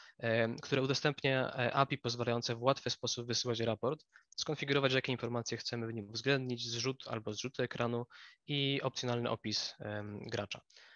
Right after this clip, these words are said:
Wszystko to jest dostępne na platformach mobilnych, desktop i web. Podobnie jak w przypadku analityki i w wypadku raportów,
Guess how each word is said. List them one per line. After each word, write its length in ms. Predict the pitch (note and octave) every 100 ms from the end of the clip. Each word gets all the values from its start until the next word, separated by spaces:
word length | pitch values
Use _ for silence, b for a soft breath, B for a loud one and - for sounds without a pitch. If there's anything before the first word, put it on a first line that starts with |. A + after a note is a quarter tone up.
| B -
Wszystko 260 | - -
to 60 | D#3+
jest 100 | C3+
dostępne 340 | B2+ C#3 -
na 80 | B2
platformach 440 | A#2 - B2 A#2 A#2+
mobilnych, 300 | C#3+ C#3+ -
desktop 380 | A#2 - G#2+ - _
i 80 | A#2+
web. 200 | G2+ - _ _ B B B B B
Podobnie 240 | C#3 D#3+ D3
jak 100 | -
w 20 |
przypadku 340 | - C#3+ -
analityki 640 | C3+ B2+ - D3+ C3+ - D3
i 80 |
w 40 | C3
wypadku 420 | A#2+ C3 - B2
raportów, 520 | A2+ C#3+ C#3 C3 -